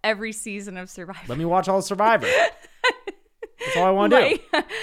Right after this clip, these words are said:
Speaker 1: Like, that's great and very beautiful and philosophical, but I have a lot of T V I wanna watch. <laughs> Anyway.
Speaker 2: End of The Good Place. I'm not walking through that fucking
Speaker 1: <laughs>
Speaker 2: arch or whatever they constructed. I'm just watching Survivor some more.
Speaker 1: Yeah,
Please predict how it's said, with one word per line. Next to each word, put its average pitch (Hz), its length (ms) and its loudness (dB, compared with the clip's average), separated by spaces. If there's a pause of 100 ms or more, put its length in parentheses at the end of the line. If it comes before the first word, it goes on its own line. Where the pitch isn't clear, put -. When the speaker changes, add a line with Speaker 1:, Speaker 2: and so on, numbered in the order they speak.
(120)
Speaker 1:
Like, 285 140 -4
that's 349 200 0
great 254 320 0
and 262 140 -6
very 233 180 -2
beautiful 214 500 -8
and 214 80 -10
philosophical, 196 800 -10
but 196 160 -2
I 208 120 0
have 269 100 -6
a 294 60 -6
lot 208 220 -2
of 185 40 -10
T 190 160 -14
V 156 220 -10
I 143 60 -12
wanna 151 200 -14
watch. - 680 -10
<laughs> - 40 -18 (520)
Anyway. 254 420 -2 (120)
Speaker 2:
End 180 200 -2
of 165 60 0
The 165 60 0
Good 185 240 2
Place. 208 380 2
I'm 160 160 -2
not 214 200 2
walking 175 380 2
through 156 220 -2
that 151 220 0
fucking 156 920 -2
Speaker 1:
<laughs> - 40 -18
Speaker 2:
arch 147 380 -2
or 160 120 -2
whatever 151 320 0
they 147 160 -2
constructed. 151 640 -4
I'm 147 180 -4
just 180 160 -6
watching 143 260 -2
Survivor 165 460 -4
some 110 160 -12
more. 82 280 -12
Speaker 1:
Yeah, 165 400 -10